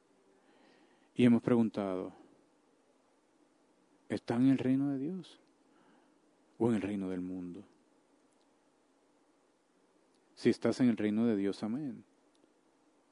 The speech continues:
Amén. Eso les debe animar. Si no están seguros de estar en el reino de Dios, ah, tienen que convertirse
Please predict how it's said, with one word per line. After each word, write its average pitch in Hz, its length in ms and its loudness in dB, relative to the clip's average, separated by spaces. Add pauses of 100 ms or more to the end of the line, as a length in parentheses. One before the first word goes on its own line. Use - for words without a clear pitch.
(1000)
Amén. 127 640 2 (840)
Eso - 240 -4
les 101 120 -6
debe 101 200 0
animar. 98 520 -6 (2000)
Si 120 220 2
no 113 100 6
están 107 380 -2 (720)
seguros 92 800 -2 (1300)
de 107 60 -2
estar 113 220 0
en 113 80 4
el 107 80 2
reino 110 260 2
de 101 80 -2
Dios, 85 500 -8 (1200)
ah, 123 100 -4 (400)
tienen 127 260 6
que 139 120 4
convertirse 123 760 4